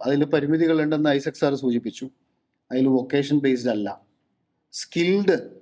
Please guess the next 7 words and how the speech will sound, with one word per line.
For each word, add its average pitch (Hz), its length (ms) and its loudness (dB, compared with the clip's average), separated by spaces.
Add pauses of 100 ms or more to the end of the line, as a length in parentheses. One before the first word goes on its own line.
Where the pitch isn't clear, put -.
എത്ര 135 280 0
പേരെ 165 280 2
സ്കിൽ 160 460 -4
ചെയ്യാൻ 185 320 2
കഴിയുന്നുണ്ട് 143 580 0
അല്ലെങ്കിൽ 127 440 -2 (100)
കഴിഞ്ഞിട്ടുണ്ടോ 120 640 0